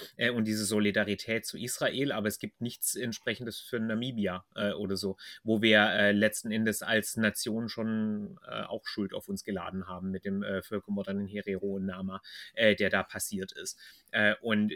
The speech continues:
da haben Sie ja darauf hingewiesen, in von, äh, Windhoek nach Auschwitz, äh, dass da eben auch entsprechende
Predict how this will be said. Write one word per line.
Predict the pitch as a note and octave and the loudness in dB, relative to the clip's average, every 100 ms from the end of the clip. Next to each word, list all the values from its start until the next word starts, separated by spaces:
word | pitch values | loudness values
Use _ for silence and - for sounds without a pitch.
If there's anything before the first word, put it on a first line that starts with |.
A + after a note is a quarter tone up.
| A2 | -2
da | G2+ | 0
haben | G#2+ | 0
Sie | A2+ | 2
ja | A2 | -2
darauf | A2 | -2
hingewiesen, | - A2 G2 G#2 G2+ G#2+ | -2 0 2 2 0 -2
in | G2 G2 | -2 -4
von, | - G2+ G3+ | -2 0 0
äh, | G2+ G2+ | 0 -2
Windhoek | A2 A2 G#2+ | -4 -6 -12
nach | - | -10
Auschwitz, | - G#2+ G#2+ G#2 - - | -8 -8 -4 -2 -4 -4
äh, | G2 F#2+ | -2 -2
dass | G2 - | -2 -4
da | G2+ | -4
eben | G2 G2 G3 | -4 -4 -4
auch | G#3 - | -4 -8
entsprechende | - G#3 - G#2 - G2+ F#2+ | -4 2 4 2 0 -2 -2